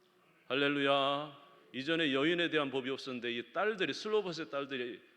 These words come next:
나아가서 구하였더니 새로운 하나님의 판결의 규례를 주셨다는 거죠. 상속에 관한 규례를 하나님이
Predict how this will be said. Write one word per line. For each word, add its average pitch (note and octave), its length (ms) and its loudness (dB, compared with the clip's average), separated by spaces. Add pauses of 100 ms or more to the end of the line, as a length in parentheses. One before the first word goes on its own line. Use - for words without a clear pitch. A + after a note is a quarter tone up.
(180)
나아가서 D#3 580 0
구하였더니 A#2+ 600 -6 (640)
새로운 G#3+ 580 0
하나님의 C#3 440 -4
판결의 F3 600 -6
규례를 D#3+ 380 4
주셨다는 F#2+ 500 -12
거죠. - 120 -20
상속에 G3 540 -4
관한 A2+ 320 -6
규례를 G#2+ 500 -6 (360)
하나님이 A2+ 600 -6